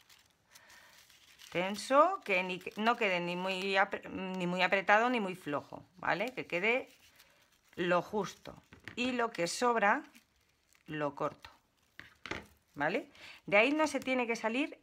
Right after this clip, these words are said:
nada, ningún pegamento, ¿vale? Lo bajo para abajo o lo subís para arriba porque esto no puede pasar de aquí y de aquí, ¿vale?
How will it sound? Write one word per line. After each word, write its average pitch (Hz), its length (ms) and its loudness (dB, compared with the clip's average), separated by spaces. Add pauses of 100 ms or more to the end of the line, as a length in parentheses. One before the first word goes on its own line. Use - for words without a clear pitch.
nada, 185 500 -4 (100)
ningún 175 480 -8
pegamento, 156 540 -4 (320)
¿vale? 185 340 -2 (1500)
Lo 175 120 2
bajo 185 260 4
para 180 220 8
abajo 294 440 4 (1300)
o 143 80 -8
lo 127 140 -8
subís 131 240 -10
para 175 240 4
arriba 226 340 2
porque 214 460 -4 (340)
esto 262 400 2
no 247 220 0
puede 220 220 0
pasar 190 320 -2
de 165 80 -2
aquí 175 240 -6
y 220 40 -4
de 196 120 -6
aquí, - 300 -20 (240)
¿vale? 180 360 -2